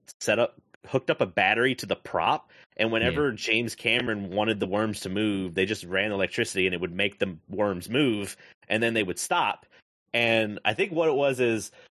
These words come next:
Speaker 1: was it Roger Corman, or it might have been one of the executives that was on the set that day. It was just like,
Speaker 2: Producers.
Speaker 1: "Man," yeah, he was like, he's, like, direct, he even direct, he directs so well that he can direct worms, and the
Speaker 2: <laughs>
Speaker 1: people
Speaker 2: Yeah.
Speaker 1: are like, all right.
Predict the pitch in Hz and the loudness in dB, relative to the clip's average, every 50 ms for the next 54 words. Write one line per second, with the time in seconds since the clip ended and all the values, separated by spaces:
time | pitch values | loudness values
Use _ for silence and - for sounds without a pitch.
0 | _ _ - 104 101 107 107 113 131 160 190 - 226 - - - 143 147 160 165 | _ _ -4 -2 -2 -2 0 2 2 2 2 0 -4 -6 -6 -2 0 0 0 2
1 | 156 120 110 98 107 123 160 190 160 165 139 117 120 120 110 110 98 90 85 82 | 2 0 0 2 2 2 2 2 2 0 0 0 0 0 2 2 0 -2 0 0
2 | 107 107 107 - 110 95 90 82 90 95 87 87 82 - - 92 98 104 101 - | 0 0 0 0 0 -2 0 2 0 0 0 -2 -4 -4 -2 0 0 0 -2 -4
3 | - - 98 95 92 - - 87 82 - - 80 80 80 85 85 85 85 87 85 | -2 0 0 0 2 2 2 2 2 2 2 2 2 2 0 -2 -2 -2 0 0
4 | 92 - 95 110 113 104 98 92 - - _ _ _ _ _ _ _ - 107 104 | 0 0 0 2 2 2 2 0 -2 -6 _ _ _ _ _ _ _ 0 0 2
5 | 104 98 95 123 120 117 107 123 110 104 - - - - - _ _ _ _ _ | 2 2 2 2 2 2 2 2 2 0 -2 -4 -10 -20 -20 _ _ _ _ _
6 | _ - - 139 143 131 156 156 139 95 92 127 120 104 95 101 110 82 101 120 | _ -4 -2 -2 0 2 0 0 0 0 0 0 0 2 2 0 0 0 2 2
7 | 143 151 160 165 156 151 123 123 131 110 120 127 - 160 180 156 160 165 190 214 | 2 4 4 2 2 2 2 0 0 2 0 0 2 2 2 2 2 2 0 0
8 | - - - - 180 175 170 139 147 147 156 156 139 135 127 139 131 - 120 110 | -2 -4 -4 -2 0 0 0 2 2 2 2 2 2 2 0 0 0 -2 -2 -2
9 | 110 107 120 127 127 - 101 85 78 98 107 101 87 76 76 80 - 107 - 107 | 0 0 0 0 0 -2 -4 -4 -4 -2 -2 -2 -4 -6 -8 -10 -10 -8 -8 -8
10 | 117 110 113 110 95 - 147 147 - - 127 120 117 110 104 104 101 98 - - | -4 -2 -2 0 0 0 0 0 -2 -2 -2 0 0 0 0 0 -2 -4 -6 -10
11 | _ _ _ _ _ _ - - 113 143 143 131 135 135 151 165 165 - | _ _ _ _ _ _ -4 -2 0 2 2 4 2 2 2 2 0 -2